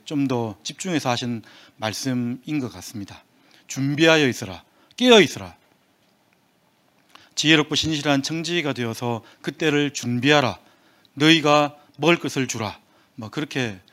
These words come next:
어, 말씀하셨죠. 그와 같이 제자도에 관한 말씀들이 앞부분에 지금, 어, 좀 더 집중되어져 있고요.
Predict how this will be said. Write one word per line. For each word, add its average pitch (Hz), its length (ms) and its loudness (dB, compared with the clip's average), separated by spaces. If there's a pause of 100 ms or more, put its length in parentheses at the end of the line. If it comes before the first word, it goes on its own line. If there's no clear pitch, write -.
(220)
어, 101 200 -16
말씀하셨죠. 113 1040 -8 (480)
그와 156 200 2
같이 143 200 0
제자도에 151 480 2
관한 117 340 -4 (320)
말씀들이 123 800 -4 (160)
앞부분에 127 680 -8 (220)
지금, 101 480 -14 (360)
어, 98 180 -18
좀 131 100 -12
더 117 80 -8
집중되어져 139 720 -2
있고요. 101 340 -14